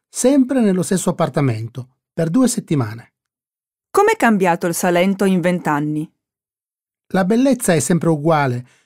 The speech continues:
Speaker 1: ma oggi diventa difficile trovare la solitudine.
Speaker 2: Le dispiace?
Speaker 1: Tutt'altro. Mi piace condividere con gli altri le bellezze di questa terra.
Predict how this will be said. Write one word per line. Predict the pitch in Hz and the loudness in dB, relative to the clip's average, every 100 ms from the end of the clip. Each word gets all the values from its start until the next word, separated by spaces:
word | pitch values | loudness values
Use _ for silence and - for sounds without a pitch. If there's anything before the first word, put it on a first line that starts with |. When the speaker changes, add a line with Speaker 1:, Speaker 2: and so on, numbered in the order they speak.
| _ | _
Speaker 1:
ma | 165 | -2
oggi | 240 190 | 0 0
diventa | 175 175 196 185 | 0 2 2 0
difficile | 170 170 - 220 - 143 | -2 -4 2 0 2 -2
trovare | 131 143 147 143 | 0 0 2 0
la | 135 | -2
solitudine. | 127 143 131 147 127 127 120 _ _ _ _ - | -4 -6 -4 -4 -2 -2 -6 _ _ _ _ -4
Speaker 2:
Le | 175 | 0
dispiace? | 165 165 - 277 233 190 196 247 240 _ _ _ _ - | 0 -2 0 2 2 0 -2 -2 -2 _ _ _ _ -4
Speaker 1:
Tutt'altro. | 277 - 123 117 131 120 - _ _ - | -2 2 0 0 -4 -6 -8 _ _ -2
Mi | 208 | 0
piace | 226 240 220 | 4 2 2
condividere | 202 190 175 202 190 170 | 0 2 2 2 2 0
con | - 160 | 0 0
gli | 165 | 2
altri | 180 175 160 | 2 0 -2
le | 151 | -2
bellezze | 143 147 160 165 156 | -2 0 -2 -2 -6
di | 139 | -6
questa | 156 127 147 | -6 -4 -4
terra. | 131 143 131 123 123 | -2 -2 -2 -6 -12